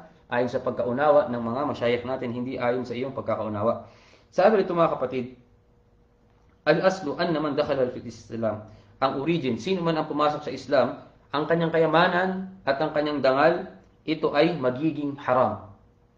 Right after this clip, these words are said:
Paano haram yung dangal ng isang tao? Hindi siya maaaring siraan. Ang kanyang anak, ang kanyang kapatid, hindi yung maaaring ipahiya, siraan sila. Dahil ito'y pangangalaga ng Islam, nasa pangangalaga ng Islam. Katulad halimbawa ng,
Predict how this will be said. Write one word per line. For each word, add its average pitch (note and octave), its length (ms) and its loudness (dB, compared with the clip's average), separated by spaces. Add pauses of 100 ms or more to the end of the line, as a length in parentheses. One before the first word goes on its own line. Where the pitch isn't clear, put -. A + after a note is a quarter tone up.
(260)
Paano F3 240 0 (160)
haram D#3 240 4
yung C#3+ 80 -2
dangal C3 240 0
ng C3+ 80 -4
isang - 160 -8
tao? C#3+ 160 0
Hindi G#3 160 0
siya G#3+ 160 2
maaaring F#3+ 240 4
siraan. C#3 480 0 (640)
Ang A#2+ 160 -6
kanyang C3 240 -4
anak, C#3 480 -2
ang A2+ 80 -10
kanyang A#2 240 -6
kapatid, C#3 480 -4
hindi C#3 240 -6
yung D3 80 -4
maaaring D3 400 0
ipahiya, C#3 640 -2
siraan C#3+ 480 0
sila. - 480 0 (320)
Dahil B2 320 -2
ito'y C3+ 80 -6
pangangalaga C3+ 720 2
ng C3 80 -8
Islam, D3 320 -2
nasa - 160 -8
pangangalaga C3+ 400 -4
ng C3 40 -12
Islam. B2+ 240 -2 (440)
Katulad C3 240 -2
halimbawa C#3+ 320 2
ng, C#3 200 -4